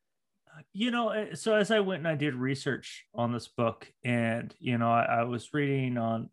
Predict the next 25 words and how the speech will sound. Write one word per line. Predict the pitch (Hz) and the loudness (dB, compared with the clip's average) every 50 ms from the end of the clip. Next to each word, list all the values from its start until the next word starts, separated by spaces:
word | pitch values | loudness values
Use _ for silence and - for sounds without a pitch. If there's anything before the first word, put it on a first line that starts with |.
| _ - | _ -6
on | - 123 120 120 113 | -4 -2 -2 -2 0
what | 117 135 143 135 131 - | 2 4 4 4 4 4
other | 131 127 135 127 | 2 2 2 2
people | - - 131 117 - 104 | -2 -4 -6 -6 -6 -8
thought | - - - 196 202 202 190 | -8 0 4 6 6 6 6
of | 190 165 | 4 4
it | 170 175 160 139 127 - - - | 4 2 2 2 0 -2 -6 -8
and, | 113 120 123 120 113 117 - _ _ - - - - - - - _ _ - | -6 -6 -4 -4 -6 -6 -10 _ _ -20 -20 -20 -20 -20 -20 -20 _ _ -4
and | 135 135 131 | -2 -2 0
what's | 127 131 127 127 - - | 2 0 0 0 -2 -6
going | - 135 123 123 123 135 | -4 -2 0 0 2 4
on. | 143 151 147 139 131 127 - | 6 6 8 6 6 4 2
And | 127 131 131 123 117 113 _ _ _ _ _ _ _ - _ _ _ - | 0 0 0 0 -2 -4 _ _ _ _ _ _ _ -20 _ _ _ -20
you're, | - - - 220 185 156 156 160 - - | -20 -18 -14 -6 -2 2 2 2 2 2
you're | 160 165 165 | 0 0 2
right. | 180 233 262 196 - | 4 6 6 6 4
It's | - 143 135 135 - | 2 0 -2 -2 -4
all, | - - 160 160 175 180 160 | -2 0 2 4 4 2 2
there's, | 139 151 151 147 - - - _ _ | 0 -2 -2 -2 -4 -6 -16 _ _
there's | 190 147 156 156 139 - | -4 -2 -2 -2 -2 -4
this | 151 139 - | -6 -6 -2
level | - 147 147 151 143 143 156 147 139 | 0 4 4 4 4 2 0 0 0
of | 131 117 | 0 -2
happiness. | - - 135 127 123 - 123 107 110 107 - - | -4 -2 -2 -2 -2 -2 -6 -8 -8 -8 -10 -6
So | - 135 131 123 120 120 120 117 110 | -4 -2 0 2 2 0 0 -2 -4